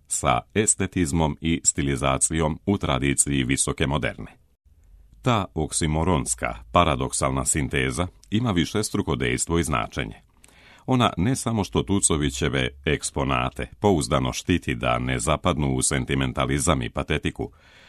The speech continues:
već njegovim prizorima daje i jednu novu dimenziju u odnosu na konvencionalno štafelajno slikarstvo.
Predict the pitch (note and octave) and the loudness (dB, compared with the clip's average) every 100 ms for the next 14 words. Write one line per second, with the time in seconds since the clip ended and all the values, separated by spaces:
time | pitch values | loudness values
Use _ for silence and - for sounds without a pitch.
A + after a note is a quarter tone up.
0 | - - A#2+ - C2 C2+ F#2+ F#2+ C2 D#2+ | -8 -2 -2 -2 -2 0 2 2 0 0
1 | E2+ G2+ F#2+ C#2+ A#1+ C2 E2 A#2+ G#2+ F#2+ | 0 2 2 2 0 -2 -2 -2 0 0
2 | F#2+ G2+ E2 E2 F#2 B1+ B1 B1 B1 B1 | 2 2 2 4 4 2 -2 -2 -2 0
3 | - A#1+ A#1 G2 G2 C2 C#2+ - B1+ A1+ | 0 -2 -2 0 2 2 -2 -2 -2 -4
4 | - F2 D#2+ D2 - D2 C#2 C2+ C2 B1+ | 0 2 2 0 -2 0 2 2 2 -2
5 | - - - F2 - C2 A#1 A#1 A#1 D#2+ | -4 -8 -2 -2 0 0 0 -2 -4 -4
6 | - A1 - - | -2 -4 -4 -8